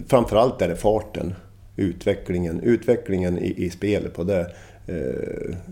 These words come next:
spelarna blir, det, det tränades ju... Fysiska träningen, sommarträningarna vart ju liksom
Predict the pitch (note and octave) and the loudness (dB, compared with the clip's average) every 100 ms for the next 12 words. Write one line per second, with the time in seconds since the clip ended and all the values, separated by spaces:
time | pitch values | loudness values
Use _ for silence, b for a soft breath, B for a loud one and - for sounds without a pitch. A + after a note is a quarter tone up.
0 | - - G2 G2 G2 F2+ F2+ - - B | -16 -4 -2 0 -2 -2 -4 -6 -12 B
1 | B B - A#2 - - - - - - | B B 0 0 0 -12 -20 -20 -20 -10
2 | - G2+ B2+ C3 A2+ C3 A2 G2 G2+ F#2+ | -6 0 6 6 6 4 2 2 0 0
3 | - - - b b - - _ - - | -2 -16 -20 b b -20 -20 _ -20 -20
4 | - - - A#2+ - F2+ F#2 - G2 F#2+ | -20 -6 2 2 2 -4 -4 0 0 2
5 | G#2 F#2+ F2 F2 E2+ - - G2+ F2 F#2+ | 0 0 0 -4 -6 -10 0 0 2 -2
6 | G#2 A2 F2 F2 F2+ G2+ - - F2 E2+ | 2 2 2 0 0 0 0 -2 -2 -2
7 | F2+ F2 | -2 -2